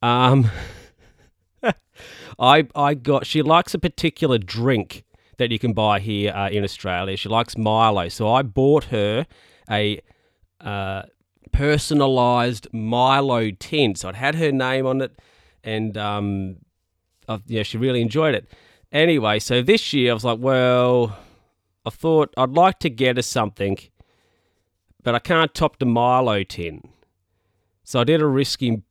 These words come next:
risky play. I wrote her a little poem, and it was something like, "Oh, today's the day of your, uh, twenty-third birthday. Um, your horse you'll ride, your dog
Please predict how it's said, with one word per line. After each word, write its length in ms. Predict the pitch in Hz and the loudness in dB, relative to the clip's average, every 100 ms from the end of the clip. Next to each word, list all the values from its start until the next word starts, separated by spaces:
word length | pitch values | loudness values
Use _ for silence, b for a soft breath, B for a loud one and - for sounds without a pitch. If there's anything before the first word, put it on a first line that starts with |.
| - | -4
risky 420 | 139 147 - 120 | -4 -2 -4 -4
play. 680 | - - 123 113 92 71 - _ _ _ _ 104 | -4 -4 0 0 0 -6 -18 _ _ _ _ -2
I 580 | 104 104 107 104 101 - | 0 0 0 -2 -4 -6
wrote 600 | 113 107 120 135 151 - | -6 -2 6 6 6 2
her 500 | 113 120 107 104 123 117 | -6 -6 -2 -2 -2 -2
a 120 | 113 | -2
little 300 | 120 113 101 | -2 -4 -2
poem, 640 | - - 127 123 104 92 | -4 -2 0 2 2 0
and 100 | 101 | -6
it 40 | 98 | -6
was 120 | 98 | -10
something 400 | - - 107 101 | -14 -10 -6 -4
like, 200 | 92 - | -6 -4
"Oh, 140 | 104 | -6
today's 480 | 98 95 117 117 110 | -6 -6 -4 -4 -6
the 60 | 95 | -8
day 280 | 107 104 101 | -4 -4 -4
of 100 | 95 | -6
your, 580 | 95 95 92 92 87 | -6 -4 -4 -4 -8
uh, 200 | 87 82 - - 78 _ | -12 -14 -16 -20 -20 _
twenty-third 640 | - 107 98 - 95 92 85 | -8 -6 -6 -6 -4 -4 -4
birthday. 680 | 90 92 - 92 92 90 b b b b b b b b | -6 -6 -6 -6 -4 -6 b b b b b b b b
Um, 340 | 101 95 95 98 | -6 -4 -4 -4
your 160 | 101 | -6
horse 840 | - 127 123 120 - - - - _ _ - | -6 -4 -2 -2 -4 -12 -14 -16 _ _ -14
you'll 360 | 117 127 123 | -6 -4 -4
ride, 500 | 117 123 123 131 131 | -2 0 2 0 -2
your 160 | 127 123 | -2 -4
dog 460 | 104 135 131 120 | -2 -2 -2 -4